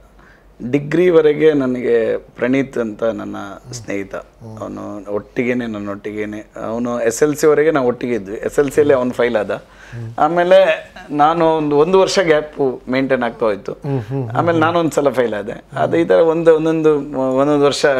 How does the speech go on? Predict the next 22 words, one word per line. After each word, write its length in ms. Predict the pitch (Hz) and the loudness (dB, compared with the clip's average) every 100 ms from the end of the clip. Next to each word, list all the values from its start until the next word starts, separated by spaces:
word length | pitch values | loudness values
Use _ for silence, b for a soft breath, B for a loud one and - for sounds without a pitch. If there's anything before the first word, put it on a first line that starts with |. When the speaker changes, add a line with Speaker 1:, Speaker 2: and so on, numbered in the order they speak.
| 127 | -2
Speaker 1:
ಗ್ಯಾಪ್ 360 | 123 135 139 | 0 0 0
ಆಗ್ತಾ, 520 | 139 120 143 139 - - | -6 -6 -2 -2 -4 -12
but 300 | - 151 - | -4 -4 0
ನಾವು 160 | 151 151 | 0 2
ಒಟ್ಟಿಗೆ, 640 | 151 - 190 180 170 - B B B - | 0 0 2 2 2 -2 B B B -6
ಆ, 400 | 131 127 127 127 | -4 0 0 0
almost 360 | 139 147 - | 0 -2 0
ಡಿಗ್ರಿವರೆಗೆ 520 | 131 131 143 135 123 | -2 2 2 2 2
ನಾನು 240 | 131 113 127 | 2 0 0
ಮತ್ತು 220 | 120 117 | -4 -6
ಪ್ರಣೀತ್ 800 | 110 107 110 101 110 107 - 131 | -6 -6 -6 -6 -6 -6 -8 -8
ಜೊತೆಯಾಗಿದ್ವಿ 540 | 110 120 104 98 101 | -4 -2 -2 -6 -10
ನಾವು. 220 | 95 92 - _ b b b - | -10 -12 -14 _ b b b -6
ಆಮೇಲೆ 340 | 165 180 180 | 0 0 2
ನಂದು, 760 | 170 165 160 160 156 151 147 147 | 0 2 2 4 4 4 2 -2
ಆ, 40 | - b b - - 131 131 127 127 123 123 123 | -6 b b -2 2 2 2 0 0 0 0 0
ನನ್ನ, 240 | 123 127 123 123 120 - _ _ _ _ _ _ - | -2 0 0 0 -2 -8 _ _ _ _ _ _ -14
ಆ, 340 | 110 113 110 107 | -6 -2 -2 -2
ಪಿ 200 | 107 139 | -2 0
ಯು 100 | 143 | 0
ಸಿ 440 | 135 131 127 - - | -2 -2 -2 -6 -6
ಸಂದರ್ಭದಲ್ಲಿ 880 | 127 123 120 110 113 110 110 107 | -4 0 0 0 -2 -2 -6 -8